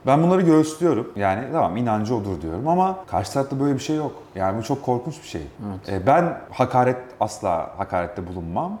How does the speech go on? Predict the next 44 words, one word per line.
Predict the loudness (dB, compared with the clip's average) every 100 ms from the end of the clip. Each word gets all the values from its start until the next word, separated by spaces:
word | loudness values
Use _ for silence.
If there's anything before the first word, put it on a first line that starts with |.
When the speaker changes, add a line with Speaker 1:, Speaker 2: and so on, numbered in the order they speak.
| 0
Speaker 1:
Ama | 4 4 4
bir | 2
şeyi | 4 4
eleştirdiğimde | 6 2 0 -2 -2 0 -2 0
ya | 2
da | 4
alay | 6 4
ettiğimde | 2 -2 -6 -4 -2
genelde | 0 0 0
şeyim | -2 0 0
odur | -4
Twitter'da | -8 -8 -10 -8 -8 -6
böyle | -4
hani | -6 -2
alay | -2 0 -2
etmeye | -6 -12
çalışırım | -14 -16 -14 -12 -8
falan | -4 -4 -4
kendimce. | -6 -8 -8 -8 -6
Komik | -6 -6 -2
de | 2
olmayabilir | 2 0 -6 -4
ama, | -2 -4 -6 -10 -10 -4
ama | 2 4 4
ona | 4 2 0
tahammülleri | -2 0 0 0 2 4
yok. | 2 0 -4
Yani | -4 -2 -2
bu | -6 -8 -20 -12
çok | -4 -2
ilginç | -2 -4 -8
bir | -10
şey. | -8 -8 -8 -2
Speaker 2:
Yapıp | 0 0 -2 -2
da | -4
tutmayan | -4 -2 0 0
projen | 0 0 0 2
oldu | 0 0
mu? | -6 -6 0
Speaker 1:
Oldu. | 2 2 -2 -4 -8 0
Dünya | 4 6 6
Hali | 4 2 0
diye | 0 0
bir | -2